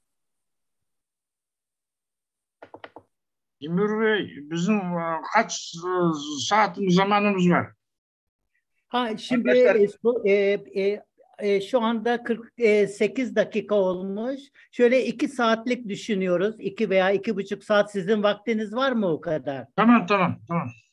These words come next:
Speaker 2: Ha, olduğu zaman.
Speaker 3: Arkadaşlar benim, e,
Speaker 2: Ha,
Speaker 3: PowerPoint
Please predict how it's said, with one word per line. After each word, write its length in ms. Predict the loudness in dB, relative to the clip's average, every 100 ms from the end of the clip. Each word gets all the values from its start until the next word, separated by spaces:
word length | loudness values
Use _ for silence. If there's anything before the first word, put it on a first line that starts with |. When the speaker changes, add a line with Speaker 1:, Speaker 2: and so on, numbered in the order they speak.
| -18
Speaker 2:
Ha, 180 | -10 0
olduğu 380 | 0 2 -2
zaman. 200 | -2 2
Speaker 3:
Arkadaşlar 480 | 2 4 2 2 4
benim, 280 | 4 4 2 0
e, 320 | 4 6 4 2 -2 -8 _ _ _
Speaker 2:
Ha, 100 | 0
Speaker 3:
PowerPoint 360 | 2 2 2 2